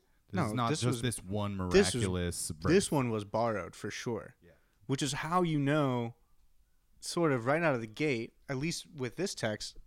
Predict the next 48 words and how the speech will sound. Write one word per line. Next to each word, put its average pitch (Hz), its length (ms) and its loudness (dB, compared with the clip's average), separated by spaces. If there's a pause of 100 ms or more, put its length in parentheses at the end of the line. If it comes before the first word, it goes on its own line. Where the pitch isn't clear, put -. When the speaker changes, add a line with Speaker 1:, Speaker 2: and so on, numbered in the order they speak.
Speaker 2:
I 127 160 2
think 123 180 -4
with 110 100 -6
all 135 240 2
of 117 100 -4
it, 113 220 -4 (760)
but 156 80 0
it's 160 100 -2
how 190 100 0
you 190 120 0
know 185 260 2
that 117 140 -4
this 120 180 -4
is 117 100 -6
not 117 180 -4
meant 113 220 -8
to - 100 -12
necessarily 110 480 -8
be 107 180 -14
taken, 101 580 -8 (840)
like, 104 200 -8
literally. 107 680 -6 (580)
'Cause 131 160 -4
that's 170 200 -4
a, 139 160 -2 (140)
if, 131 200 -8 (140)
if 127 140 -10
you 180 100 0
were 190 160 4
to 131 80 0
go 127 240 0
back 131 400 -4 (160)
in 127 100 -8
time 120 600 -6 (560)
to - 100 -12
that 110 220 -8
culture, 139 380 -6
I'm 110 120 -8
pretty 170 180 -6
sure, 120 220 -4
like, 107 220 -4 (640)
at 139 100 0
least 139 320 2 (160)
studied 123 560 0
religious 117 340 -2
people 110 300 -4
would 104 160 -6
know 104 380 -4